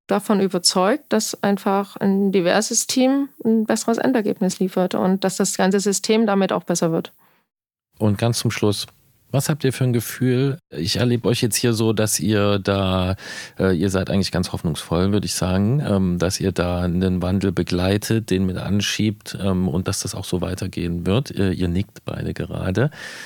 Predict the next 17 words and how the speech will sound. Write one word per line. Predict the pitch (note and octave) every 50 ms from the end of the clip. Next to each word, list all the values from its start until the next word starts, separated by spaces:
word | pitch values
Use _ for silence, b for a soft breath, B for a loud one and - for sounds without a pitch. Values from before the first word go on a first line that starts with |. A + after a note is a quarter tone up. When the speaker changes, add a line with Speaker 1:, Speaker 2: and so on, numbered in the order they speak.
| B B B
Speaker 2:
äh, | - G2+ G2
für | F#2 - F#2 F#2+
die | - - G2
Menschen, | F#2+ F#2 F#2 F2+ - G2+
die | F#2 F2
das | E2 D#2+ - -
nicht | F2 F2+ - -
sehen. | - F#2+ A2 A#2 B B B B B B B
Ähm, | - G2+ G2+ G2+ G#2+ G#2
was | A2+ B2 -
lässt | - A#2 C3 - - -
euch | F#2 G#2+ -
nicken? | G#2 F#2+ F2+ - - - - - - G#2+ -
Warum | - A2 A2+ A#2+ A#2+
seid | G#2 - G2 F2+ -
ihr | F#2 G2+ -
hoffnungsvoll? | G2+ - - E2+ E2 - - - - E2+ F2 F2+ G2+